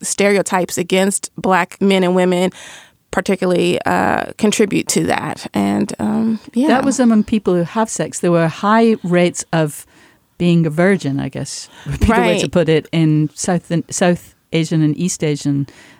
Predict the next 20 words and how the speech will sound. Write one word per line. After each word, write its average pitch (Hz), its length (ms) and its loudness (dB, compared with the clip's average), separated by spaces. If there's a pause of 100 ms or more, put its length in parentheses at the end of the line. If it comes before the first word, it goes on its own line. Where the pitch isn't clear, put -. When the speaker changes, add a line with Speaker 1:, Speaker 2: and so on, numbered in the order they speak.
(100)
Speaker 2:
uh, 139 280 -4
communities. 143 760 -4
Speaker 1:
Right. 202 560 0
And 190 500 2
the, 190 320 2
um, 185 340 0
study 190 600 2
says 190 440 -2
that 185 360 0 (120)
that 196 200 -2
could 180 180 -6
be 180 440 -2
as 180 160 -2
a 180 60 -4
result 180 560 -2
of, 180 640 -2
you 196 80 -2
know, 185 160 -2
immigrant 208 400 2
parents 208 540 0